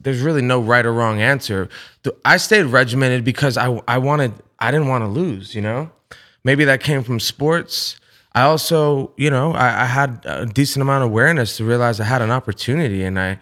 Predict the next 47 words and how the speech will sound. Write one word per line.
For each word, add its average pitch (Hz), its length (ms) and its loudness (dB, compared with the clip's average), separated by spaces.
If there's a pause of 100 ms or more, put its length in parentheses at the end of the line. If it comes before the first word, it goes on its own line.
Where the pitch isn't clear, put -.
(420)
and 110 120 0
I, 107 260 2
you 104 220 -2
know, 113 220 0
I'd 104 200 -2
stumbled 117 440 -2
upon 117 320 -2
a 104 60 -2
second 110 380 -4
chance 123 440 -2
with, 101 140 -6
like, 98 160 -2
being 107 200 -2
able 104 200 -2
to 95 60 -2
make 98 200 -2
music, 117 540 -2
and 92 260 -6 (560)
it 120 80 -2
just 139 240 0
kinda 156 240 2
happened 104 460 -2
for 110 100 -6
me, 95 220 -2
you 95 80 -2
know? 107 160 -2
So, 120 400 -2 (640)
look, 139 420 0
I, 120 380 4
I, - 100 -2
I - 20 -2
totally 147 340 0
understand 123 460 0
that 95 80 -2
that 110 160 2
doesn't 107 240 0
happen 104 300 0
for 104 140 -10
most 98 280 -4
people, 131 480 -6 (280)
and 101 500 0 (480)
finding 120 500 2
your 101 140 0
purpose 113 500 -2
is, 95 100 -10
like, 95 200 -4
a, 90 260 -2